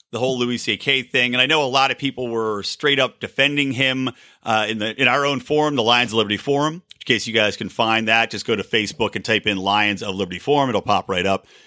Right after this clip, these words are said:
Uh, answer a question about where you heard about us, and we will add you in there.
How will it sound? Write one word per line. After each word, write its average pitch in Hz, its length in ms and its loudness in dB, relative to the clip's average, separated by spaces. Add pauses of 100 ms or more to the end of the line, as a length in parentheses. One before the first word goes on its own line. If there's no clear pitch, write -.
(140)
Uh, 95 220 2
answer 117 360 0
a 98 60 0
question 156 440 -2
about 131 200 2
where 175 140 0
you 180 160 0
heard 160 220 2
about 139 260 2
us, 127 240 -4
and 117 240 -2
we 113 140 -4
will 104 140 -4
add 104 280 0
you 92 140 -8
in 92 120 -8
there. 95 260 -4